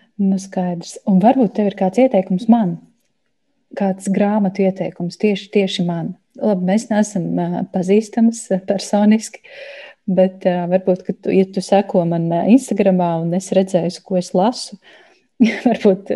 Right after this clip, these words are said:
vai, vai vispār tev ir kāds priekšstats par, par mani, varbūt tev ir kāds ieteikums tieši man.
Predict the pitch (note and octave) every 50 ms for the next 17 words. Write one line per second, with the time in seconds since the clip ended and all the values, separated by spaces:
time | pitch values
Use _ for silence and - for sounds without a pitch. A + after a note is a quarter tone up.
0 | - - G3 G3+ G3+ G3 F#3 F#3+ G3 F#3 F3+ F3+ B3+ A#3+ - - E3+ E3+ - -
1 | F3+ F3+ F3+ - E3+ E3+ - - - D#4 F4+ D4+ - - - G3 - - - -
2 | - - - - - - - _ - - G3+ G3 - - - - G#3 F#3 F#3 F#3
3 | G3 G#3+ G#3 F#3 F3 F#3 G3 F#3+ - F#3+ F3+ - - E3+ F3 - - - - -
4 | - - - - - - - - F#3+ F#3 - - F#3+ F#3 F3+ - - F#3 F3+ F#3
5 | F3